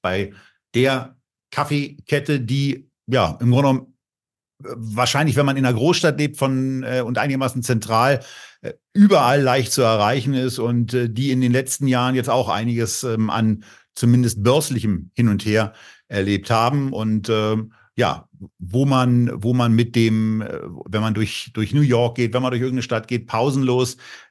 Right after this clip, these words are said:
die Becher sieht, wo man in der Regel gut gefüllte Geschäfte sieht. Und wir haben hier ein Unternehmen, was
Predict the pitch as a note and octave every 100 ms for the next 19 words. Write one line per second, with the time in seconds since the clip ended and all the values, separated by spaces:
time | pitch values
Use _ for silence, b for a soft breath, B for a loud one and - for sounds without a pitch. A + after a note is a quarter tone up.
0 | - A2 A#2+ B2 C#3+ B2+ C3+ C3 G#2+ B2
1 | C3 B2+ A#2+ D3 E3+ C3+ C3 A#2 E3 -
2 | C3 - D#3 E3+ B2+ C#3+ C3+ - - A2
3 | - C3 B2 C#3 B2+ C#3 A#2+ A#2 G#2 A2+
4 | A#2 B2+ C3 B2 A#2+ A2+ A#2+ C3 C3+ A2
5 | A#2 - - -